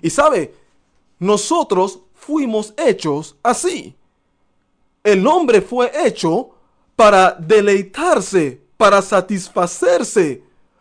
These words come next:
para recibir algún tipo de seguridad. Él desea seguridad, él quiere seguridad. Pero permítame decirle, estas son precisamente las cosas que Dios desea ofrecerle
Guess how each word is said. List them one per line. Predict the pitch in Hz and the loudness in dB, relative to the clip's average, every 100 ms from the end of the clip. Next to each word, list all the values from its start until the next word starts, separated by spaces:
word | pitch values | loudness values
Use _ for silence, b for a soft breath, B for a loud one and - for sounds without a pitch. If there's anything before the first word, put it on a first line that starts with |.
| _ | _
para | - 214 202 - - _ _ _ 190 | 0 4 2 0 -10 _ _ _ -6
recibir | 202 226 220 214 294 370 | 0 2 0 -2 -2 0
algún | 220 247 277 | -2 -4 -4
tipo | 294 349 277 220 | -4 -4 0 2
de | 196 175 - | 2 0 -2
seguridad. | - 190 196 247 202 - | -4 -2 -2 -2 -2 -2
Él | 254 285 | -2 0
desea | 208 196 - 359 330 | 2 0 0 -2 -2
seguridad, | 233 214 202 202 185 B - | -2 -4 -2 0 0 B -4
él | 262 226 | -4 -4
quiere | - 370 440 247 170 - _ | -12 -4 0 2 0 -4 _
seguridad. | - 202 190 180 175 135 107 _ _ _ _ _ _ _ _ | -2 0 0 2 2 2 -8 _ _ _ _ _ _ _ _
Pero | 302 277 269 - - _ _ _ _ - | -2 2 2 0 -14 _ _ _ _ -6
permítame | 294 277 349 285 | -4 -2 0 2
decirle, | 233 277 247 160 143 _ _ | 4 2 -2 -4 -10 _ _
estas | 302 339 - 269 | -4 -2 0 0
son | - 277 294 294 | 0 0 0 2
precisamente | 247 190 285 262 214 277 262 | 0 2 2 2 2 0 2
las | 233 180 | 2 2
cosas | 285 269 254 | 0 0 0
que | 240 | 0
Dios | 190 247 285 | 0 0 0
desea | 240 233 392 494 | 0 0 0 0
ofrecerle | 254 233 214 254 247 220 | 0 2 2 2 2 2